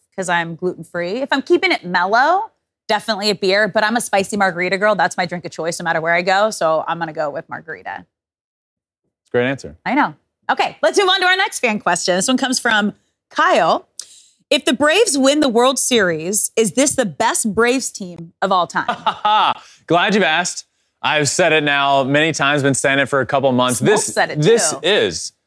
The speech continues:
Speaker 2: the best Braves team of all time. And I did ask John Smoltz that question earlier. Braves legend and part of the,
Speaker 1: Yep.
Speaker 2: part of some of those teams that could be considered the best Atlanta Braves teams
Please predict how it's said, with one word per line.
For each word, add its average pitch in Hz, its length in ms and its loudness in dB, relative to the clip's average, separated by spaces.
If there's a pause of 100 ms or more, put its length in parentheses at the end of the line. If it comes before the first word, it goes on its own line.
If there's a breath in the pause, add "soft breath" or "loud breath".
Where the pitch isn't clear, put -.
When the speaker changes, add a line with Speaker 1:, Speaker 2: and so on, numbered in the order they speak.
(180)
Speaker 2:
the 131 80 4
best 117 380 -2
Braves 104 320 0
team 90 400 -6
of 101 180 -2
all 95 160 2
time. 90 280 -6
And 107 100 -2
I 131 80 2
did 156 320 2
ask 117 320 0
John 104 220 0
Smoltz 98 380 -4
that 98 200 -2
question 98 380 -4
earlier. 98 440 0 (500)
Braves 113 360 0
legend 110 480 2
and 104 140 0
part 123 240 2
of 101 160 -2
the, - 100 -8 (140)
Speaker 1:
Yep. 277 220 -4
Speaker 2:
part 165 260 2
of 127 180 -2
some 190 240 0
of 143 120 0
those 120 220 2
teams 123 300 0
that 120 160 0
could 196 260 2
be 113 160 2
considered 98 680 -2
the 101 80 2
best 98 260 0
Atlanta 98 320 -2
Braves 90 320 -2
teams 92 320 -8